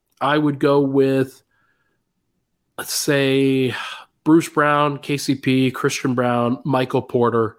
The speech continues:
and Nikola Jokic. I would take out Murray, I would take out Gordon, and instead of putting in Jeff Green,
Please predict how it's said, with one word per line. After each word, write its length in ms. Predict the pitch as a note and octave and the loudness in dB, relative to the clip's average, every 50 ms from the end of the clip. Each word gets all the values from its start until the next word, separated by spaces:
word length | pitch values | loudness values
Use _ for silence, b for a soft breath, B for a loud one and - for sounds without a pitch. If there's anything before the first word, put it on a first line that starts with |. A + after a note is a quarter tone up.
| _ - | _ -4
and 200 | D3+ B2+ A#2+ A#2 | -2 0 0 0
Nikola 360 | A2+ - - B2 A2+ G#2+ G2+ | -2 0 0 0 0 0 0
Jokic. 420 | G2 F#2+ - - - - - - - - | 0 -2 -4 -6 -10 -12 -14 -14 -10 -6
I 80 | B2 | -4
would 180 | A#2 A#2 A2+ G#2+ | -2 -2 -2 -2
take 240 | - D3 C#3+ C#3+ - | 0 -2 0 0 0
out 300 | C3+ C3 A#2+ A#2+ A#2+ b b b b b b b b b b | 0 0 0 -2 -4 b b b b b b b b b b
Murray, 540 | - B2 B2+ C#3+ D#3 E3 E3 E3 E3 D#3+ D#3 | -4 -2 0 2 2 2 2 4 4 2 2
I 140 | - B2 B2 | 0 0 -2
would 140 | B2 A#2+ - | -2 -2 0
take 180 | - A#2 A2 | -2 -4 -2
out 220 | A2+ G#2 G2+ G2+ G#2+ | -2 -4 -6 -4 -2
Gordon, 440 | - C#3 C#3+ C#3 C3+ C#3 C#3 C3+ C3+ | 2 2 2 4 4 2 2 0 -2
and 220 | - - B2+ B2+ | -4 -4 -2 0
instead 360 | C3 B2+ B2+ - - - D3+ D#3 | 0 0 -2 -4 -4 -2 -2 -2
of 160 | D3+ D3 - | -2 -2 0
putting 240 | D#3 D3 D3 C#3 C3+ | -2 0 0 0 0
in 220 | B2+ A#2+ A#2 A2+ | 0 -2 -2 -4
Jeff 240 | - - - - - | -4 -6 -6 -4 -2
Green, 360 | - F#3+ A3+ A3 F#3 D#3+ C#3 | 0 2 2 4 2 2 0